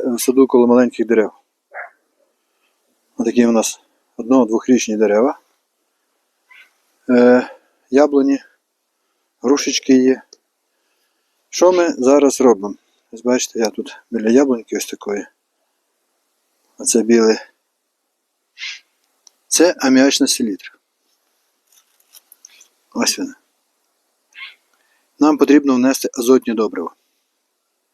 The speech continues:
В кінці травня під усі молоді дерева. Я в основному під молоді дерева. Якщо є бажання, є кошти і є можливості, тоді можемо вносити азотні добрива і під,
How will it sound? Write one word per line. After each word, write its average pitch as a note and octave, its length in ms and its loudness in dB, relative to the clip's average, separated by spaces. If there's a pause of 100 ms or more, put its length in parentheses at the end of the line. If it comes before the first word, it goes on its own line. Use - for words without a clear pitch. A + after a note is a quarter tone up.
(1900)
В - 60 -20
кінці C3 300 0
травня D3 380 0 (260)
під A#2+ 140 -8
усі C3+ 360 -2 (120)
молоді A#2 360 0
дерева. G#2+ 440 -2
Я B2 200 2
в A#2+ 60 -4
основному A#2 360 -6
під A2 160 -16
молоді A2 300 -4
дерева. F3 380 2 (880)
Якщо C3 680 2 (240)
є C3 200 0
бажання, B2+ 540 0
є B2 120 0
кошти B2+ 480 2
і B2 120 -2
є A#2+ 100 0
можливості, C3 720 0 (760)
тоді C#3+ 260 2
можемо D3 500 2
вносити C3 580 -2 (280)
азотні A#2+ 420 2
добрива B2+ 400 2 (160)
і B2 160 4 (200)
під, - 460 0